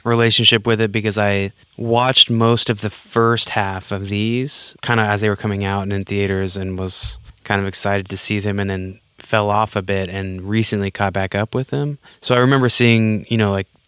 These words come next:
uh, Avengers for the first time, feeling that sort of excitement of getting the crew together and, like, the, the original Iron Man. And then I think I just did lose some interest just because it felt like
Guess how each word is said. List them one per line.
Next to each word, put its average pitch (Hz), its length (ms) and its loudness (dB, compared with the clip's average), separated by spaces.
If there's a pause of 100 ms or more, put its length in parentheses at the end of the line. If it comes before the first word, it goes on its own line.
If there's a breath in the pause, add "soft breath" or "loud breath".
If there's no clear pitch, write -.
uh, 101 260 -4
Avengers 104 540 0
for - 120 -6
the 98 120 -6
first 98 260 -4
time, 95 360 -4 (100)
feeling 101 300 2
that 95 120 -2
sort 98 160 -2
of 95 80 -4
excitement 95 520 -4
of 92 120 -10
getting 95 360 -8 (200 soft breath)
the 110 80 -2
crew 104 240 0
together 95 720 -2
and, 92 640 -8 (200)
like, 110 340 0
the, 98 320 -6 (240)
the 104 80 -2
original 95 400 -4
Iron 95 340 -4
Man. 92 360 -6 (520 loud breath)
And 120 120 2
then 123 80 4
I 120 60 0
think 131 200 2
I 123 80 6
just 117 240 0
did 117 240 2 (140)
lose 110 320 0
some 104 240 -2
interest 101 420 -4
just 101 240 -4
because 98 300 -6
it 98 100 -4
felt 98 260 -4
like 95 400 -8